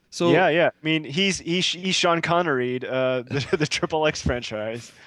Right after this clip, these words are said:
Speaker 1: Oh, God. Did you see the triple X State of the Union? Is that what it is? Yeah.
Speaker 2: Uh, I may
Speaker 1: God.
Speaker 2: have. I, s-, I saw one, and there was a sequence on a train. That might be the first one, and not the one with Ice Cube in it.
Speaker 1: No, I don't think
Speaker 2: <laughs>
Speaker 1: that's the one with Ice Cube.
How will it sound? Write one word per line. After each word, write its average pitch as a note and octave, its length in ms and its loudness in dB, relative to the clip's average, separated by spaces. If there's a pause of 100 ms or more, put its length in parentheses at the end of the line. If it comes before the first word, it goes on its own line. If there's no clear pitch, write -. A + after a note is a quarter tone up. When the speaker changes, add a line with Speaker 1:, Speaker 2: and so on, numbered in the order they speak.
(800)
Speaker 1:
Oh, F2 140 -14
God. E2 240 -6
Did G2+ 160 -4
you C3+ 140 0
see B2 320 -2
the C3+ 100 -4
triple C3 340 -2
X B2 160 -2
State A#2+ 360 -4
of A2+ 100 -8
the A#2 80 -2
Union? A#2 520 -2
Is A2 100 -8
that F#2+ 160 -2
what G#2 100 -4
it A2 100 -4
is? A#2 220 -6
Yeah. - 240 -16 (340)
Speaker 2:
Uh, F3+ 500 2 (140)
I C#3+ 80 -6
may F#3 160 -2
Speaker 1:
God. C#3+ 80 0
Speaker 2:
have. A2 140 0 (420)
I, D#3+ 100 2
s-, D#3 120 -2
I E3+ 60 -2
saw G#3 240 2
one, C#3+ 360 2
and B2+ 100 -8
there C#3+ 60 -2
was C#3 120 -4
a C3+ 60 -6
sequence C#3 380 -8
on B2 100 -2
a A2+ 40 -4
train. G#2 580 -8 (100)
That C#3+ 120 2
might F3 140 2
be E3+ 100 2
the C#3+ 80 -2
first C3 320 -2
one, G2+ 380 -10 (120)
and B2 100 -12
not A#2 280 0 (220)
the A2+ 60 -8
one C3+ 160 2
with A#2+ 120 0
Ice C#3 240 4
Cube A#2 340 -2
in A2 100 0
it. B2+ 40 2
Speaker 1:
No, F2+ 240 -2
I G#2 100 4
don't D3 140 4
think C3 140 0
Speaker 2:
<laughs> - 20 -4
Speaker 1:
that's G2+ 160 0
the G#2 60 -4
one F#2 120 -2
with E2+ 100 -4
Ice E2+ 180 -6
Cube. E2 320 -10